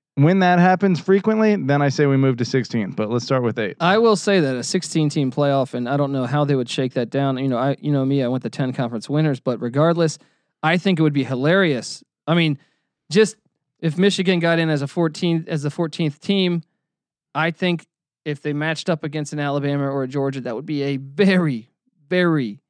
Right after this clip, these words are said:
Speaker 2: challenging draw <laughs> because Michigan's got the, the physicality to, to, I think, match up with them. Now, have they been bet-, I mean, Georgia was better than Michigan last year, clearly, but
Speaker 1: Right.
Speaker 2: I do think that would be a very tough draw.
Speaker 1: In terms of entertainment value, without a doubt,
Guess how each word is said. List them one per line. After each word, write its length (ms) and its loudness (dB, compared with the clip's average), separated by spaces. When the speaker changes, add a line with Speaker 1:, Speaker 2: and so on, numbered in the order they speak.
Speaker 2:
challenging 520 0
draw 500 0
<laughs> 80 -20
because 240 0
Michigan's 440 2
got 200 0
the, 100 -4
the 180 -6
physicality 800 0
to, 320 -6
to, 140 2
I 80 2
think, 180 -2
match 300 0
up 140 0
with 100 -6
them. 160 -4
Now, 200 -2
have 120 -2
they 100 2
been 160 0
bet-, 260 0
I 60 -2
mean, 160 -2
Georgia 260 0
was 120 -2
better 200 2
than 120 0
Michigan 300 -4
last 200 -6
year, 300 -10
clearly, 300 0
but 340 0
Speaker 1:
Right. 80 -20
Speaker 2:
I 60 -4
do 140 2
think 180 0
that 80 -2
would 100 -2
be 100 -2
a 40 -4
very 360 -2
tough 240 -4
draw. 180 0
Speaker 1:
In 140 2
terms 320 4
of 60 4
entertainment 520 2
value, 380 2
without 320 2
a 60 0
doubt, 380 0